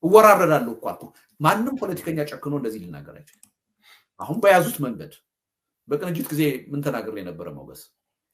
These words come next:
የቅንጅት አመራሮች እነ ዶክተር ብርሃኑ በያዛችሁት መንገድ ሄዳችሁ የኢትዮጵያን ህዝብ ትግል ለውጤት ካበቃችሁት፣ አገዛዙን ከስልጣን ካወረዳችሁት እኔ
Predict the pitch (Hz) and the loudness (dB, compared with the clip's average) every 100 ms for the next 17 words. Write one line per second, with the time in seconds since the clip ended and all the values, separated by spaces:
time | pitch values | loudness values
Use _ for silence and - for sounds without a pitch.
0 | _ 110 110 151 151 165 151 143 139 113 | _ -12 -6 -4 -4 -4 -2 0 0 -2
1 | - 127 127 127 123 101 113 131 143 - | -8 -10 -8 -8 -10 -12 -8 -8 -6 -10
2 | _ _ _ _ 117 127 143 147 139 - | _ _ _ _ -2 0 0 -2 -6 -10
3 | 127 120 110 110 98 85 - - _ _ | -8 -6 -6 -6 -8 -10 -18 -20 _ _
4 | _ - 120 135 147 - 139 143 139 - | _ -10 -6 -4 -6 -6 -8 -6 -10 -16
5 | - 156 143 - _ _ _ - 139 143 | -8 -8 -6 -10 _ _ _ -4 -2 -4
6 | 143 - 110 139 - 123 - 147 - 127 | -8 -8 -6 -6 -6 -8 -12 -18 -10 -8
7 | 131 147 147 135 - - _ _ _ - | 0 2 4 2 -2 -14 _ _ _ -6
8 | 147 185 170 147 143 156 160 170 190 - | -4 -2 -2 -2 0 2 4 2 0 -2
9 | 294 302 _ _ _ _ _ _ _ _ | -4 -4 _ _ _ _ _ _ _ _
10 | - 143 | -4 -2